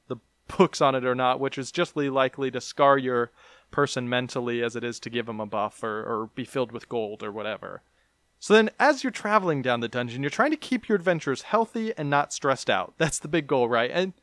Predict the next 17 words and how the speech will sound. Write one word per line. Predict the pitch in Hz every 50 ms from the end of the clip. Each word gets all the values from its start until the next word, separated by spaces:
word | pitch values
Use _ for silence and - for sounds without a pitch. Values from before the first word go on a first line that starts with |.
| _ _
of | 247 240 -
course, | - 208 233 -
balancing | - _ 160 156 151 156 160 - - 170 165
that | 165 165 156
with | 165 -
the | 156 143
risk | 156 160 - -
of | 240 233
wanting | 208 185 185 196 190 185
all | 180 185
that | 214 247 240 -
treasure | - - 196 151 143 - 147 135
that's | 135 135 - -
in | 131 127
those | 123 123 127 -
hidden | - 135 123 120 120 113
bookcases, | 120 120 - _ - 123 107 117 - - 123 120 135 170 -